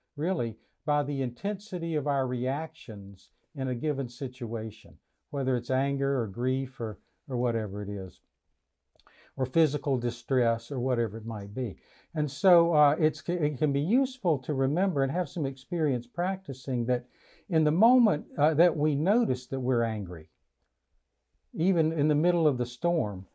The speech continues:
just noticing, well, anger is here right now. The part that notices is the mindfulness. And so, uh, what we can do, and this is where the skill building and the practice can be very helpful,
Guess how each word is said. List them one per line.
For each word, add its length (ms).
just 280
noticing, 520
well, 140
anger 360
is 180
here 240
right 300
now. 380
The 120
part 340
that 140
notices 600
is 160
the 60
mindfulness. 880
And 220
so, 480
uh, 380
what 420
we 120
can 300
do, 360
and 120
this 180
is 160
where 120
the 100
skill 440
building 420
and 80
the 40
practice 560
can 200
be 100
very 260
helpful, 460